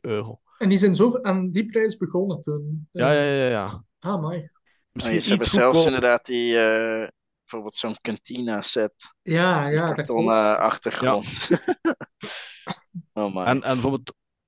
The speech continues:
Speaker 1: ook de kleinere figuren, die waren ook niet, die waren niet goedkoper, die waren dus even, even duur.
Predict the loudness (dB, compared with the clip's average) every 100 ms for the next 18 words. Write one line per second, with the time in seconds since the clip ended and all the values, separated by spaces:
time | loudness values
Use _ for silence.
0 | _ 0 0 -4 -4 -2 0 0 -2 -2
1 | -2 0 -2 -2 0 0 0 -6 -8 -8
2 | -6 -4 0 0 2 0 0 -2 -2 0
3 | 0 0 -4 -2 -4 -6 -8 -8 -6 -4
4 | -6 -8 -6 -6 -6 -6 -8 -10